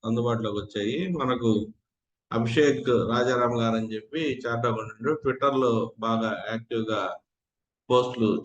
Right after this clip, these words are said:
చేస్తుంటారు. అంటే ఇప్పుడు ప్రస్తుతం ఎక్స్ అంటున్నాము, అంతకుముందు Twitter అనేవాళ్ళము.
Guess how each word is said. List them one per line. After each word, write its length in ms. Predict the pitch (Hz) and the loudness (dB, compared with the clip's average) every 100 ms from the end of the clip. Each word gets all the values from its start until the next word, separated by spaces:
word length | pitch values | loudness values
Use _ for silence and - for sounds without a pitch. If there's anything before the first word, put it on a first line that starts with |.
| 120 | 0
చేస్తుంటారు. 680 | 117 117 104 101 107 170 - | 2 0 -2 0 0 -2 -4
అంటే 200 | 120 117 | -4 0
ఇప్పుడు 400 | 120 113 110 107 - - | 0 2 2 0 -6 -6
ప్రస్తుతం 440 | 120 113 127 120 117 | -2 -2 0 2 2
ఎక్స్ 220 | 113 - | 0 -2
అంటున్నాము, 500 | 117 113 107 110 156 | -2 0 -2 -2 -2
అంతకుముందు 400 | 143 123 123 127 | -4 -4 -2 -2
Twitter 340 | 117 113 123 | -2 -4 -2
అనేవాళ్ళము. 600 | 113 107 98 95 139 220 | 0 0 -2 -6 -8 -10